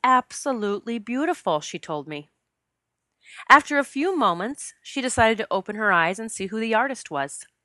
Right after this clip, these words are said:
I was so taken with the song that I wanted to write down the composer and order a C D or something.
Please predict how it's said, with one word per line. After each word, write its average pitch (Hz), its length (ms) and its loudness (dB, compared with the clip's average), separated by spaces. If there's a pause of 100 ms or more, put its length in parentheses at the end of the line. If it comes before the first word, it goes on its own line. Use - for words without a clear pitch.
(960)
I 233 140 12
was 233 160 4
so 339 240 2
taken 403 460 0
with 226 140 -2
the 190 100 -4
song 170 600 -2 (120)
that 214 120 0
I 220 100 6
wanted 254 300 4
to 330 120 -8
write 220 260 6
down 190 200 2
the 208 80 -6
composer 277 560 0
and 202 180 -4
order 190 300 -2
a 190 80 0
C 247 240 -4
D 240 220 -2
or 170 80 -4
something. 135 500 -10